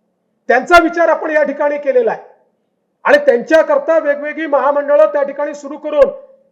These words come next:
त्या समाजातल्या मुलांना आपल्याला रोजगार कसा देता येईल, स्वयंरोजगार कसा देता येईल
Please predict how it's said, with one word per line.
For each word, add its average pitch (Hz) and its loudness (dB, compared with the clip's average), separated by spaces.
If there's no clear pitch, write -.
त्या 254 2
समाजातल्या 262 0
मुलांना 247 -6
आपल्याला 262 0
रोजगार 226 -2
कसा 269 -6
देता 247 -4
येईल, 226 -8
स्वयंरोजगार 277 0
कसा 269 -8
देता 247 -4
येईल 220 -2